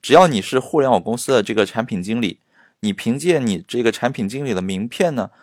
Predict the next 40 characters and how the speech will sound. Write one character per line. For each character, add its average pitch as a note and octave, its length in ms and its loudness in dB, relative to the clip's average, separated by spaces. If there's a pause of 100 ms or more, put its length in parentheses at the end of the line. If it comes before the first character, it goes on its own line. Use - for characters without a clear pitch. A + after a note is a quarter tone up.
(240)
就 G3 160 4
可 - 160 -4
以 A#2 100 0
在 F#2 240 2
西 - 220 -6
少 B2 180 4
爷 G#2 120 4
店 G#2 260 -2 (300)
用 A2+ 200 0
这 A2 120 -2
个 G2 80 -2
一 F#2+ 100 -4
块 E3+ 240 2
钱 E2+ 320 -4 (400)
买 F#2+ 220 0
到 G#2 180 4
这 G2+ 140 0
样 A2+ 100 4
一 G#2+ 60 -2
个 A2+ 80 -4
原 G2 200 -2
价 A2 200 2
十 - 240 -8
九 A2+ 120 0
块 F#2 220 0
钱 F#2 180 -4
的 F#2 200 -2 (320)
产 - 240 2
品 G2+ 180 -6
经 A2 160 -4
理 - 240 -6
专 D3 300 -2
属 - 240 -12
豪 - 220 -2
华 G#2+ 420 0
肉 A#2 120 2
夹 G2 160 2
馍 F#2+ 160 -2
套 F2+ 200 -2
餐。 D#2 300 -6